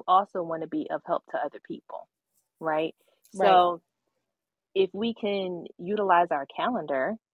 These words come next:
Speaker 1: and say, "Okay, I know that I have this to get done for myself. These are the hours that I'm working on things that I need to do for me," right?
Speaker 2: Mm,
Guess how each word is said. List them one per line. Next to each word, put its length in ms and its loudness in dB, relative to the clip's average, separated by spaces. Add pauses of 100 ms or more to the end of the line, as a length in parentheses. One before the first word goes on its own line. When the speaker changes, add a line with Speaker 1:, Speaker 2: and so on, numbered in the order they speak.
(440)
Speaker 1:
and 140 -8 (100)
say, 420 -2
"Okay, 500 -4 (160)
I 140 0
know 320 -2
that 160 -4
I 80 0
have 320 2
this 260 -2
to 80 -2
get 180 -2
done 280 -4
for 80 -6
myself. 540 8 (260)
These 220 0
are 60 -4
the 200 -6
hours 340 2
that 140 0
I'm 140 -4
working 320 -4
on 400 0 (240)
things 220 -2
that 100 0
I 60 0
need 220 -4
to 100 -20
do 240 -4
for 80 -8
me," 300 -8 (340)
right? 320 0
Speaker 2:
Mm, 120 -20